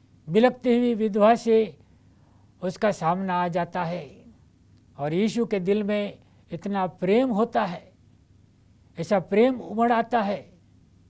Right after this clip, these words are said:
जिसका कि आप और मैं वर्णन नहीं कर सकते। परमेश्वर पिता यीशु के रूप में इस संसार में हैं क्योंकि वे हम सबों से प्रेम करते हैं।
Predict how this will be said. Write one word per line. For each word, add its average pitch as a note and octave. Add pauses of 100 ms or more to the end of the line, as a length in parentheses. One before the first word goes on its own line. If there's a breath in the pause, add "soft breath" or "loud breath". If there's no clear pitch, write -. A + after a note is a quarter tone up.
(2000)
जिसका G#3+
कि -
आप F#3
और G3+
मैं G3+
वर्णन F#3+
नहीं F#3+
कर F#3+
सकते। E3+ (1500)
परमेश्वर G3+
पिता G#3+
यीशु A#3+
के A#3
रूप B3
में G#3+ (1000)
इस F3+
संसार G3
में A3+
हैं G#3+ (1080)
क्योंकि G#3
वे G#3+ (840)
हम F3+
सबों G3+
से G#3
प्रेम G3
करते F#3+
हैं। E3